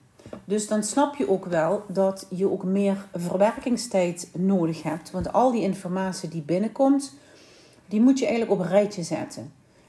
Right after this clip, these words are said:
En doordat er in je hersenen meerdere gebieden, eh, tegelijkertijd aan de slag gaan, zo werkt dat bij een H S P-brein, ehm, is het ook lastiger om keuzes te maken.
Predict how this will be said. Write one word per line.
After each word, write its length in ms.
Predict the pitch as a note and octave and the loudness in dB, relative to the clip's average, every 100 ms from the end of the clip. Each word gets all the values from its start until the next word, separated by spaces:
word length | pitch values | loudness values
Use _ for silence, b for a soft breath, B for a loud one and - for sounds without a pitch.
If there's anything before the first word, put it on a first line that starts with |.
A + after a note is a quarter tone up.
| b _ | b _
En 400 | F#3 F3+ F3+ F3 | -6 -4 -4 -4
doordat 640 | F3 F#3+ F#3 F#3 F#3+ F#3+ - | -2 0 2 2 0 -2 -16
er 160 | - F#3 | -8 -6
in 200 | F3+ E3 | -4 -2
je 80 | E3 | -2
hersenen 680 | F#3 B3 - G3 F3 D3+ B B B B | -2 -2 -4 -4 -4 -4 B B B B
meerdere 640 | E3 F#3 A#3+ C#4 B3 G#3 | 0 2 4 2 0 -4
gebieden, 600 | - D#3 G#3+ E3+ D3 - - _ - E3+ - | -4 -2 0 0 -2 -8 -16 _ -14 -14 -12
eh, 120 | - | -8
tegelijkertijd 680 | F3 E3+ E3 G#3 C4+ C4 G3+ | -6 -4 2 4 4 -2 -2
aan 120 | D#3+ | -2
de 60 | E3 | -4
slag 400 | - D#3 D#3+ F#3 | -4 -2 -2 0
gaan, 280 | A3+ B3 B3+ | -2 0 0
zo 140 | E3+ | 0
werkt 300 | D3+ D3+ F#3+ | 0 -2 -2
dat 200 | A3+ A#3 | -4 -4
bij 320 | A3 A3+ A3+ | 0 2 2
een 140 | A3 G#3+ | 0 0
H 240 | G3+ G#3+ | 0 -2
S 80 | G3+ | -4
P-brein, 760 | - A3 G#3 F#3+ F#3+ A3 C4+ B B B B B _ | -4 -2 0 0 0 0 -2 B B B B B _
ehm, 440 | G3+ G3 F#3+ F#3+ F#3+ | 2 4 4 2 -2
is 140 | A3+ | -4
het 140 | A3+ A#3 | -2 -2
ook 100 | G#3 | 0
lastiger 480 | G3+ B3+ B3+ - - | 2 2 0 -10 -6
om 140 | G3 | -2
keuzes 420 | - D4+ E3+ - | 0 0 0 -6
te 120 | - | -6
maken. 440 | D#3 B2 B2+ - | -6 -6 -10 -14